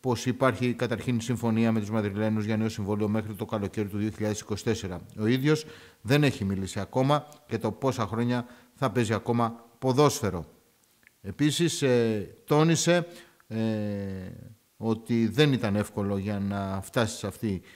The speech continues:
την διάκριση, πέρασε δύσκολες στιγμές, όμως δεν το έβαλα κάτω και χαίρομαι που η προσπάθειά μου ανταμείφθηκε. Να πούμε επίσης, ε, ότι ο Μπενζεμά,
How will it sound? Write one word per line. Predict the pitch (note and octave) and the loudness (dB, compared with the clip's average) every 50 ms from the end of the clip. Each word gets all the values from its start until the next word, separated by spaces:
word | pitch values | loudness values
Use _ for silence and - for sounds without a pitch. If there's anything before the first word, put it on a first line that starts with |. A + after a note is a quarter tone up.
| - _ | -18 _
την | - C3+ A#2 | -2 0 2
διάκριση, | G#2 A#2 C3+ C#3+ C#3+ C#3+ D3 B2+ - - D3 C3+ | 4 4 6 4 4 2 0 -4 -2 -2 -2 -2
πέρασε | C3+ - A#2 G#2+ G2 - G#2+ | -2 -2 -4 -4 -2 -4 -2
δύσκολες | G2+ B2 A#2+ - - G2+ F#2 F#2 | -2 -2 -2 -2 -4 -4 -4 -4
στιγμές, | - - A#2+ G#2+ B2 C#3+ D3 D3 - - - - - - | -4 -4 -2 0 2 2 2 2 0 -2 -10 -16 -12 -4
όμως | C3+ C3 B2 | 0 2 4
δεν | A#2 C#3 | 4 6
το | B2 A#2 | 6 6
έβαλα | A2+ A2 G#2+ F#2+ F2+ | 4 4 2 -2 -4
κάτω | F2+ - A2+ A2+ A#2 A2+ | -4 -4 -4 -4 -4 -4
και | - - | -6 -6
χαίρομαι | G#2 - A#2 A2 G#2+ G#2+ A2 G#2+ | -6 -4 -2 -2 0 0 -2 -4
που | G#2 - G#2+ | -4 -6 -6
η | G2+ G2 F#2+ - _ _ - | -4 -4 -6 -8 _ _ -12
προσπάθειά | - A2+ A2 - B2+ A#2 A2+ G2+ G2+ G2+ | -10 -8 -4 -2 -2 -2 0 -2 -2 -2
μου | G#2+ | -2
ανταμείφθηκε. | G#2 G2+ G#2+ G#2+ A#2+ C3 B2+ - - - F#2+ D#2+ - - _ _ - - - - - - - - - _ _ _ - | -2 0 0 0 0 0 0 -2 -6 -8 -8 -8 -8 -12 _ _ -20 -20 -20 -20 -20 -20 -20 -20 -20 _ _ _ -6
Να | A#2 A2 G#2+ | -4 -4 -2
πούμε | - D3+ D#3+ E3 E3 | 0 2 4 6 6
επίσης, | D#3 D#3+ D#3+ D#3+ D#3 D#3 - E3 E3+ E3+ D#3+ E3 - | 6 6 6 4 4 4 4 4 4 4 2 0 0
ε, | D#3 C#3 C3 C3 B2+ B2 A#2+ A#2 G2 D#2 - - - _ _ _ _ _ _ _ _ _ _ _ - | 2 2 4 4 4 4 4 2 0 -4 -8 -14 -20 _ _ _ _ _ _ _ _ _ _ _ -2
ότι | G#2+ G#2 G2+ - A#2 | 0 0 0 2 4
ο | A2 A2 A2 | 4 4 4
Μπενζεμά, | G2+ G2+ A#2+ A#2+ G#2+ G#2+ A#2 A#2 B2 C3 C#3+ D3+ D#3+ D#3 - - | 4 4 2 2 4 2 4 4 6 8 8 8 6 4 -2 -12